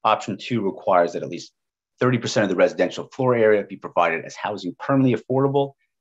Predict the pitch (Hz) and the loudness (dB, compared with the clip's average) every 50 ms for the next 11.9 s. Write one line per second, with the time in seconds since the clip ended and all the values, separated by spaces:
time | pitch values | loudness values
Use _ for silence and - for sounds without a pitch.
0 | _ - 107 95 - 98 101 - - 104 92 87 92 - - - 107 101 - - | _ -4 -2 -2 0 -2 -2 -4 -4 -10 -10 -10 -12 -14 -12 -12 -14 -14 -10 -8
1 | 98 92 - 82 82 82 85 90 85 87 85 73 - 73 - 78 82 78 - - | -10 -8 -6 -6 -6 -4 -4 -4 -6 -6 -10 -12 -12 -12 -6 -6 -6 -6 -6 -6
2 | - 107 113 120 127 - 117 - - 123 117 127 131 - _ - 87 - - - | -4 -2 -2 -2 -2 -4 -4 -4 0 0 0 0 -2 -4 _ -14 -10 -8 -6 -6
3 | 85 87 87 80 82 78 80 80 78 - - 123 139 139 165 156 165 170 - _ | -4 -4 -6 -6 -8 -10 -8 -10 -10 -6 -2 -2 -2 0 0 -2 -2 -2 -8 _
4 | _ _ _ _ _ - - - - - 69 - - - - - 104 - - 87 | _ _ _ _ _ -6 -4 -2 -2 -2 -4 -6 -8 -8 -4 -4 -4 -2 0 0
5 | 85 85 82 - - 78 78 78 78 78 78 76 85 78 78 78 - - _ _ | 2 0 0 2 2 2 2 2 0 -2 -6 -8 -8 -6 -6 -8 -10 -14 _ _
6 | _ _ _ - 90 78 71 90 82 78 80 73 71 - - - 101 107 117 127 | _ _ _ -6 -6 -4 -2 -2 -2 -2 -4 -8 -10 -12 -12 -6 -4 -2 -2 -2
7 | 135 135 _ _ _ _ _ _ _ _ - 73 - 87 - - 117 117 117 117 | -4 -8 _ _ _ _ _ _ _ _ -8 -8 -6 -6 -2 2 2 2 2 4
8 | - 110 104 104 - - - - 101 87 85 87 87 92 90 85 85 82 - - | 4 4 4 4 0 -6 -6 0 2 2 2 2 2 2 2 2 2 0 -4 -8
9 | 85 - - - 104 - 87 92 92 104 135 135 _ _ _ - 76 69 - - | -12 -10 -8 -8 -8 -6 -2 -2 0 0 -2 -4 _ _ _ -16 -14 -12 -12 -12
10 | 87 - - - 92 104 113 113 104 - 117 104 101 101 95 101 98 98 95 _ | -12 -14 -6 -2 0 2 2 0 2 2 4 4 4 2 0 -2 -6 -6 -6 _
11 | _ _ _ _ _ _ _ _ - 69 69 - - 90 - - - | _ _ _ _ _ _ _ _ -10 -10 -10 -10 -10 -8 -6 -4 -4